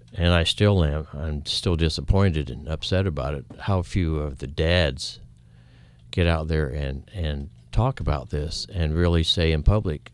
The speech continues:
"This is my child. You do not screw with my child." Uh, we need to have more of the dads out there doing this, uh, whether it's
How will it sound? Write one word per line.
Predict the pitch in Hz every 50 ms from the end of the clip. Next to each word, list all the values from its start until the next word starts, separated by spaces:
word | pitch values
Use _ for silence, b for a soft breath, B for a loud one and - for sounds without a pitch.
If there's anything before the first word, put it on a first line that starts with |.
| - -
"This | 82 95 113 - -
is | 95 85
my | 82 90 90 87 80
child. | 78 - - 95 101 107 92 78 78 73 76
You | 80 71
do | 71 - 92 92
not | 92 92 90 80 -
screw | - - - 101 95 85
with | 80 78 -
my | 76 76 73 -
child." | - - 92 87 98 92 73 50 50 - - B B B B B B B B B B B B B B B B B - -
Uh, | 82 76 78 78 71 67 67 71 71 - - - _ - - - - - - - - - - -
we | - 82
need | 82 82 80 80 -
to | 80
have | 78 87 85 82 80 80 - -
more | 87 87 90
of | 90
the | 90 92
dads | 85 90 92 101 107 98
out | 92 90 117 90
there | 101 85 78 73
doing | 78 95 113 127 110
this, | 80 65 - - - - - -
uh, | - 90 82 80 82 80 - - - - - - - - - - - - - - - -
whether | - 98 101 107 98 101 98
it's | 98 95 - -